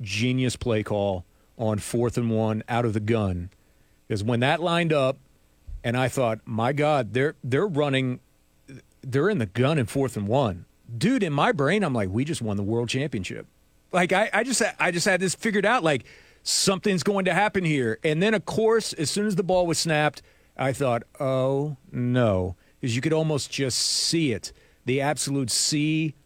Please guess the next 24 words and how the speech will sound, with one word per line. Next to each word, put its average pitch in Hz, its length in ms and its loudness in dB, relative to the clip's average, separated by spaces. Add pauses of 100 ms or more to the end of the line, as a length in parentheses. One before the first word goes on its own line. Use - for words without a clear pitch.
(180)
part 143 440 2
open 135 380 0
for 113 160 -4
him 127 100 -2
to 131 80 -2
pick 123 220 -2
up. 123 160 0
And 131 80 -2
it 123 40 -2
was 117 140 -4
such 143 240 -2
a 135 160 0
wonderful, 143 800 0 (500)
irritating 160 640 0
play 135 240 0
call 120 220 2
from 113 200 -2
them 101 340 -2 (420)
that 151 260 0
I, 160 160 2 (220)
I 160 160 2
don't 196 320 2
have 170 400 2
necessarily 156 920 0